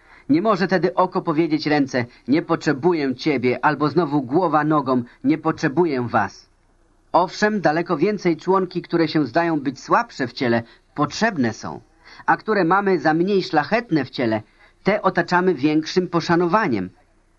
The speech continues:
a wstydliwym członkom naszym dajemy większą przyzwoitość.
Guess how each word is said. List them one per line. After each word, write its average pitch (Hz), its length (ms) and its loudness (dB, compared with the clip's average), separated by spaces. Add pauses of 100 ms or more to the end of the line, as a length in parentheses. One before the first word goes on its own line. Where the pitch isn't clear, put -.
(140)
a 156 180 2
wstydliwym 240 680 -2
członkom 190 460 0
naszym 151 380 0
dajemy 160 360 0
większą 123 480 0
przyzwoitość. 165 920 -4